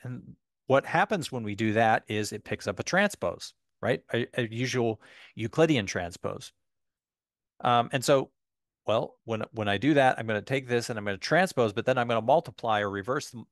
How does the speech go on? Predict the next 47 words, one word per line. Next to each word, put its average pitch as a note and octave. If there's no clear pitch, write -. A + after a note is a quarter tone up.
the G2+
order A#2+
of F#2+
multiplication. G2
So G2
that A2+
when G#2+
I F2+
move G#2+
it G#2
to -
the F#2+
other F2+
side, C#3
just -
I G2+
get F#2+
this A#2
transpose A2+
times F#2
that A#2
transpose. -
Now D#3
I E3
keep A3
in F#3
mind D#3
that B2+
A D3+
one D#3
transpose G#2
is A#2+
just D3
equal B2+
to A#2+
A A#2
one C#3
because G#2+
A A#2
one A2+
is G#2
symmetric A2
positive G2
definite G2+
to G2+
begin G#2
with. F2